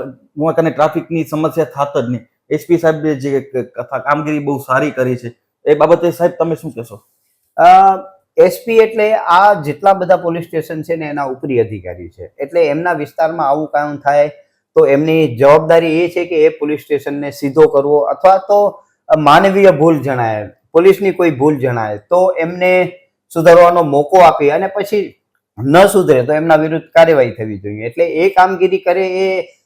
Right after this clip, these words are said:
Speaker 2: અ, સરાહનીય કામગીરી છે, પરંતુ પ્રશ્ન આ ઊભો થાય છે કે એ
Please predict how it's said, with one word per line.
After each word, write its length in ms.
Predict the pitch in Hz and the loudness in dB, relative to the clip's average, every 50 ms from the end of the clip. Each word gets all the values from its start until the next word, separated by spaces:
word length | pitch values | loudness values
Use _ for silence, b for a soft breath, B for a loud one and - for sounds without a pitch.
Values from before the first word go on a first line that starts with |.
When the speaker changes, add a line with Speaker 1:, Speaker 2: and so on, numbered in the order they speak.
| _ _ | _ _
Speaker 2:
અ, 260 | 143 151 156 151 156 | 4 4 6 6 6
સરાહનીય 580 | 151 - - 175 202 202 208 208 208 202 196 175 | 4 4 4 4 6 6 6 6 4 2 2 2
કામગીરી 560 | 147 147 139 143 139 120 123 120 113 110 107 | 4 2 2 2 0 -2 -6 -6 -6 -8 -8
છે, 200 | - - 127 160 | -8 -2 -2 -2
પરંતુ 560 | 160 - 190 190 202 202 196 208 208 208 208 | 2 2 2 2 2 0 0 2 4 4 4
પ્રશ્ન 380 | 202 - 190 185 185 - 208 214 | 2 0 -4 -6 -6 -6 -6 -4
આ 320 | 220 220 - 190 196 208 | -4 -4 -2 0 2 2
ઊભો 280 | 208 190 175 160 156 139 | 2 0 0 0 0 0
થાય 300 | - - 117 117 117 110 | 0 0 0 0 0 -2
છે 280 | - - 127 135 151 | -4 -6 -6 -4 -4
કે 200 | 156 - - 196 | -6 -6 -8 -10
એ 380 | 196 - - 180 190 202 208 208 | -10 -8 -8 -6 -4 -4 -4 -6